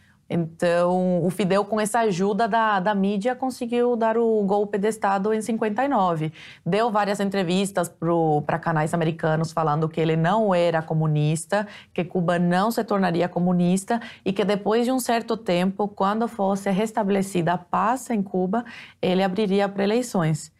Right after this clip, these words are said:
E, e aí tem até uma entrevista que o, o jornalista perguntou, "Mas você, já, o Batista caiu, por que você não co-, não coloca em, eh, eleições livres agora?"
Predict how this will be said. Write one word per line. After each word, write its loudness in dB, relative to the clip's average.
E, 2
e 2
aí 2
tem -2
até 0
uma 0
entrevista 0
que -6
o, 0
o 2
jornalista 0
perguntou, -2
"Mas -2
você, 0
já, 2
o 0
Batista 0
caiu, 0
por -6
que -2
você 0
não 2
co-, 0
não 2
coloca 0
em, 2
eh, 0
eleições 0
livres 0
agora?" 0